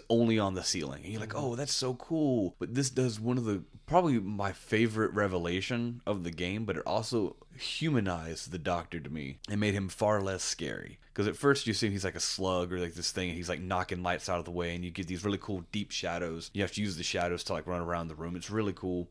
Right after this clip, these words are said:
Speaker 1: And then at one point later, again, 'cause you go through a lot of vents, you go into the vents,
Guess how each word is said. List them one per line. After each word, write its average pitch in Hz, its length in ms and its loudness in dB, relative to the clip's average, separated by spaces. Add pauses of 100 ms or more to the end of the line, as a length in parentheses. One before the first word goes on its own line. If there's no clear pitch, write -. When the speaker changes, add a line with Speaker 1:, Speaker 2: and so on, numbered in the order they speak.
Speaker 1:
And 98 100 -6
then 104 100 2
at - 100 -2
one 123 320 2
point 117 400 2
later, 123 300 4
again, 95 400 0
'cause 95 160 -6
you 107 60 -6
go 110 180 4
through 110 160 0
a - 20 2
lot 98 140 4
of 87 80 -2
vents, 80 400 -4 (180)
you 104 80 -2
go 113 160 6
into 113 160 2
the 95 100 -2
vents, 123 380 0